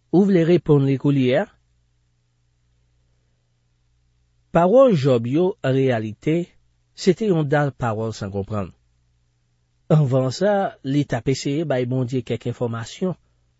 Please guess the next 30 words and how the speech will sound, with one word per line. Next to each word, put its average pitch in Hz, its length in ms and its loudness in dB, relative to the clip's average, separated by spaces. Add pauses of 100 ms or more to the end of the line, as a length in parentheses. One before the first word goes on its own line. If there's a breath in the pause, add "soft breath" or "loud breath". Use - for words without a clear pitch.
oswa 131 540 -2 (100)
li 139 80 -6
t 139 120 -4
ap 135 120 -6
di 160 240 -2
l 143 160 -2
sa 117 200 -6
pou 147 120 -4
l 147 80 -6
fè. 196 180 2 (1500)
Alò, 117 360 0
Bondye 117 360 -6
di 120 200 -6
Job, 156 280 -2 (680)
kòm 185 240 2
ou 180 80 -2
te 208 120 4
mande 202 300 -2
lapawòl, 135 640 0 (220)
en 151 160 -4
ben, 196 240 -2 (600)
pale, 175 480 2
m 160 80 -4
ap 143 160 -4
koute 190 240 2
ou. 202 160 0 (1700)
Vèsè 120 240 -6
twa 120 220 -6
e 90 60 -8
vèsè 92 200 -10